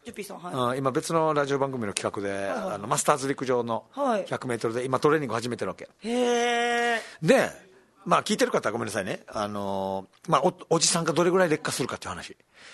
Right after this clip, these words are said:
Speaker 2: 高校時代百メートル十一秒七、ベスト。
Speaker 1: 早い。
Speaker 2: 早いさ。まあ、一応追い風ではあったらしいんだけど、
Speaker 1: はいはい。
Speaker 2: のおじさんが、
Speaker 1: はい。
Speaker 2: まあ、ほとんど運動してません。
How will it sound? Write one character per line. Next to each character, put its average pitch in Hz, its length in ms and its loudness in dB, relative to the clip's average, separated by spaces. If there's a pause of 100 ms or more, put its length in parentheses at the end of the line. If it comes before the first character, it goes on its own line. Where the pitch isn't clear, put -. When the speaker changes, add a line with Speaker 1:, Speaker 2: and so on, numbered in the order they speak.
(200)
Speaker 2:
高 269 240 6
校 247 180 2
時 190 120 2
代 214 100 4
百 196 180 2
メ 214 80 6
ー - 20 2
ト 208 100 2
ル 147 60 0
十 180 140 2
一 202 160 2
秒 131 160 2
七、 120 200 0
ベ 127 120 0
ス - 80 -2
ト。 - 120 -10 (320)
Speaker 1:
早 285 540 2
い。 294 40 -2
Speaker 2:
早 175 120 6
い - 40 0
さ。 117 120 -4
ま 190 120 4
あ、 - 20 6
一 202 100 4
応 196 60 4
追 202 80 6
い - 20 4
風 175 260 2
で 165 80 4
は 113 80 4
あ - 40 0
っ - 20 -18
た 120 100 -2
ら 95 60 0
し - 80 -6
い 95 40 -10
ん 87 40 -10
だ - 80 -14
け - 80 -18
ど、 131 200 2
Speaker 1:
は 214 180 -10
い 196 40 -8
は 185 60 -10
い。 165 120 -8
Speaker 2:
の 175 120 2
お 165 60 4
じ 139 80 2
さ 139 160 2
ん 135 80 -4
が、 123 240 0
Speaker 1:
は 190 160 -10
い。 - 80 -16
Speaker 2:
ま 147 100 0
あ、 - 20 2
ほ 151 80 0
と 170 120 0
ん 135 40 -2
ど 135 100 2
運 151 60 -2
動 123 160 0 (140)
し - 80 -4
て 170 60 0
ま 143 100 0
せ 113 100 -4
ん。 85 100 -8